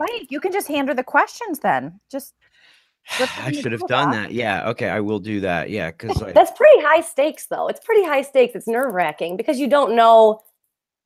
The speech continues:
Speaker 3: what they want you to do. And so you just kinda go with it.
Speaker 2: Well, you know, I'm,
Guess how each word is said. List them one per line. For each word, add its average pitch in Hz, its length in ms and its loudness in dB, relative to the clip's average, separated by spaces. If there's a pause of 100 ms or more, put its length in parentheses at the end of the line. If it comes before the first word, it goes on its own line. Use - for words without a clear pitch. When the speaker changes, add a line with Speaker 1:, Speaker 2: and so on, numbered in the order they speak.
(580)
Speaker 3:
what 190 360 0
they 202 120 -2
want 165 440 -6
you 156 120 -10
to - 140 -18
do. - 340 -12 (600)
And 185 140 0
so 175 520 2 (220)
you 170 80 -8
just 185 220 -4
kinda 180 220 -2
go 170 220 -2
with 240 160 -8
it. - 160 -6 (1040)
Speaker 2:
Well, 180 100 0
you 180 220 -4
know, 165 160 -4
I'm, 143 300 -4